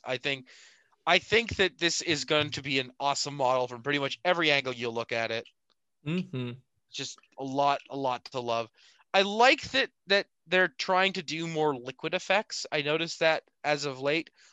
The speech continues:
Speaker 1: a lot of models have, like, with, where he's got the sort of soup pouring down there, the
Speaker 2: Yeah.
Speaker 1: potion,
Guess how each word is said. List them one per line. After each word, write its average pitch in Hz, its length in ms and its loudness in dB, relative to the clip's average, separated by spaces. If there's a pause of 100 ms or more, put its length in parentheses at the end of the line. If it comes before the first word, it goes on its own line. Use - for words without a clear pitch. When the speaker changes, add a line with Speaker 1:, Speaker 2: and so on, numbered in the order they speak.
(140)
Speaker 1:
a 156 80 2
lot 156 360 6
of 156 140 2
models 156 540 2
have, 143 200 0
like, 131 200 -6
with, 143 240 -6 (160)
where 143 140 -2
he's 156 180 -8
got 156 160 2
the 135 180 0
sort 139 140 -6
of 117 80 -10
soup - 380 -10 (100)
pouring 151 360 -2
down 147 260 0
there, 147 120 -2
the 131 100 -6
Speaker 2:
Yeah. 131 100 0
Speaker 1:
potion, 156 500 -8